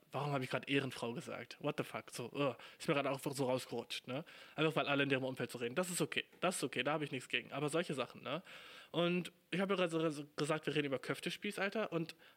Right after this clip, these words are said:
warum ist das so das neue deutsche Meme, Alter? Das, ohne Spaß, es gibt keine Sache, die mich mehr aufregt als deutsche Memes. Deutsche Memes sind eigentlich in neunundneunzig Prozent der Fällen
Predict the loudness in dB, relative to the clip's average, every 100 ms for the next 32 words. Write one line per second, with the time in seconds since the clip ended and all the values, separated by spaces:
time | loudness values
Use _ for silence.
0 | -2 0 2 2 0 0 -2 2 0 2
1 | 2 4 4 2 -2 -2 -4 -4 -6 -6
2 | -8 -2 -2 -2 -12 -18 -20 0 4 4
3 | 4 0 0 -4 -4 -4 0 0 2 2
4 | 0 0 2 2 2 2 0 0 -2 0
5 | 2 2 0 -2 -4 -6 -14 -20 _ _
6 | _ _ _ _ _ _ _ _ _ _
7 | _ 2 2 4 4 4 2 2 4 2
8 | 4 4 4 4 4 2 0 -4 -2 2
9 | 2 4 4 4 0